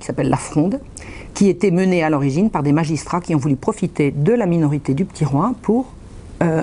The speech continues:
imposer leur, euh, leur, leur, leur, leur desiderata et leur, et leurs prétentions. Louis quatorze a gardé un extrêmement mauvais souvenir de la Fronde, où il a vécu, euh, des humiliations, et sa mère aussi, sa mère a été abominablement calomniée pendant la, pendant la période.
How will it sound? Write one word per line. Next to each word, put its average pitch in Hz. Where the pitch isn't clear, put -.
imposer 175
leur, 170
euh, 143
leur, 160
leur, 165
leur, 151
leur 147
desiderata 151
et 143
leur, 135
et 156
leurs 151
prétentions. 147
Louis 180
quatorze 185
a 139
gardé 143
un 127
extrêmement 190
mauvais 139
souvenir 139
de -
la 123
Fronde, 175
où 147
il 139
a -
vécu, 135
euh, 127
des 156
humiliations, 143
et 123
sa -
mère 143
aussi, 135
sa -
mère 131
a 127
été -
abominablement 151
calomniée 143
pendant 127
la, 101
pendant 160
la 127
période. 143